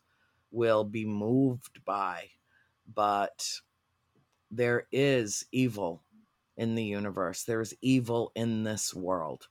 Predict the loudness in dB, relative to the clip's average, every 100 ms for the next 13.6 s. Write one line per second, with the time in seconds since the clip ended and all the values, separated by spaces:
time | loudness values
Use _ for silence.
0 | _ 0 4 4 4 0 _ 2 2 2
1 | 0 -2 -2 -4 -2 -2 -4 -8 -8 -6
2 | -4 -8 -10 _ _ _ _ _ _ _
3 | 2 4 2 -2 -2 0 2 4 2 0
4 | -6 -10 -10 -12 _ _ _ _ _ -4
5 | 0 2 2 0 2 2 2 -2 -12 -2
6 | 2 4 2 -2 -10 -14 _ -8 -8 -8
7 | -12 -12 -18 _ _ _ _ _ -4 0
8 | 2 2 -2 -10 _ _ _ -4 -2 -2
9 | -2 2 4 4 4 2 0 -2 -2 -2
10 | -4 -4 -2 -2 -2 -4 -2 0 0 0
11 | -4 -8 -6 -8 -4 -4 -2 -2 -2 -6
12 | -6 -2 -2 -2 -6 -4 -4 -4 -4 -6
13 | -8 -10 -10 -8 -8 -12